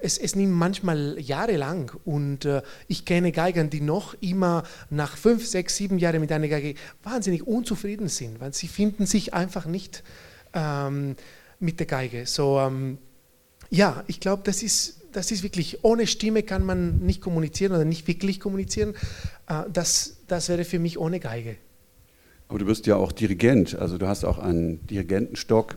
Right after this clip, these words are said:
Speaker 2: dann musst du die Geige zur Seite legen
Speaker 1: Mhm.
Speaker 2: und dann bist du, aber dann kommu-, kommunizierst du ja auch.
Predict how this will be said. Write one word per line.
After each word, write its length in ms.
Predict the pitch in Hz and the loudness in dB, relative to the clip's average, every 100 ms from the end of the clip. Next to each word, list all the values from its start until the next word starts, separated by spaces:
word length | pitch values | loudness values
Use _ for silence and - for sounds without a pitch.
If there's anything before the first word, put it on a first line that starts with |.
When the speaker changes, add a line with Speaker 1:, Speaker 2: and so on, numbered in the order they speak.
| - | -4
Speaker 2:
dann 140 | 101 | 0
musst 180 | 98 101 | 0 0
du 40 | 92 | -2
die 120 | 92 | 0
Geige 320 | 92 104 107 | 2 2 -2
zur 140 | - 85 | -4 -2
Seite 340 | 87 104 131 | 0 0 0
legen 400 | 123 135 147 156 - | 2 4 4 2 2
Speaker 1:
Mhm. 240 | 156 165 - - - - 95 | 2 2 -4 -20 -20 -6 -4
Speaker 2:
und 160 | 90 | 0
dann 160 | 107 101 | 2 2
bist 240 | 90 - | 0 0
du, 220 | 110 107 104 98 - - - - _ _ _ | 2 4 2 0 -10 -20 -20 -20 _ _ _
aber 160 | 117 | 4
dann 100 | 120 | 4
kommu-, 340 | 113 127 123 123 - | 2 2 2 2 2
kommunizierst 580 | 120 123 117 123 120 | 4 4 4 2 4
du 60 | 123 | 4
ja 140 | 123 | 2
auch. 380 | 120 113 76 - | 4 2 2 -4